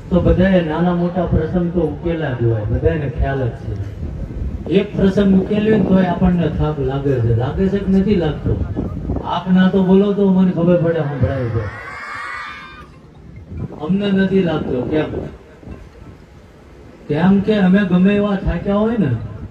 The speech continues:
અને આ સંકુલના બાળકોને અમે જોઈએ ને તો અમારો બધો થાક ઉતરી જાય છે. એટલે ઘણી બધી એવી સેવાની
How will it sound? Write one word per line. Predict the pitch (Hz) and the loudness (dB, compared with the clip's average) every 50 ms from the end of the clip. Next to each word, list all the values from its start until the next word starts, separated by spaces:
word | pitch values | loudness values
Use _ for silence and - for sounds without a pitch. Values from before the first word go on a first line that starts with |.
| - - - - 156 | -14 -16 -14 -10 -8
અને | 151 170 175 | -6 -4 -4
આ | 165 170 160 | -4 -4 -4
સંકુલના | 156 - 156 160 175 180 185 202 196 196 196 196 190 180 | -6 -6 -6 -4 -4 -4 0 2 4 4 4 4 2 0
બાળકોને | 151 135 131 143 160 170 175 170 - 185 190 185 180 | -2 -2 -4 -4 -4 -2 -4 -2 0 0 2 2 2
અમે | 180 180 190 190 180 | 2 2 2 2 2
જોઈએ | 156 170 180 196 208 202 | 2 4 4 4 4 4
ને | 190 160 135 135 | 2 2 0 -2
તો | 143 156 | -4 -4
અમારો | 151 156 156 156 170 170 170 160 151 | -4 -4 -4 -4 -4 -4 -2 -2 0
બધો | 151 156 151 156 156 151 | 0 2 2 2 2 0
થાક | 147 135 135 139 135 - - | 0 0 -2 -4 -4 -4 -6
ઉતરી | 135 - - - 117 113 110 | -6 -6 -4 -6 -6 -4 -2
જાય | 107 107 107 104 | -2 -2 -2 -2
છે. | 101 101 101 101 98 98 95 92 92 - - - - - - - 65 64 64 - - - 78 76 69 64 60 - - - - - - - - - - - - - - - - - - - - - - - - - 180 | -2 -2 -4 -4 -4 -2 -2 -2 -4 -6 -8 -12 -12 -14 -14 -14 -14 -14 -14 -14 -12 -10 -10 -10 -8 -10 -10 -14 -16 -20 -20 -20 -20 -20 -20 -20 -20 -20 -20 -20 -20 -20 -20 -20 -20 -20 -20 -20 -20 -20 -10 -4 -2
એટલે | 175 196 208 208 202 - - - - - - - - - - - - - - - - - - - - - - - - - - - - - - - - - | 0 0 0 0 -2 -6 -8 -12 -14 -18 -18 -18 -20 -20 -20 -20 -20 -20 -20 -20 -20 -20 -20 -20 -20 -20 -20 -20 -20 -20 -20 -18 -18 -18 -18 -20 -10 -4
ઘણી | 196 202 214 254 247 | 0 2 2 2 2
બધી | 220 226 220 185 220 220 214 | 2 0 0 0 0 0 0
એવી | 208 208 208 202 | 0 0 0 -2
સેવાની | 175 160 190 190 190 196 196 190 190 190 185 180 | 0 2 4 6 6 6 6 6 6 4 4 2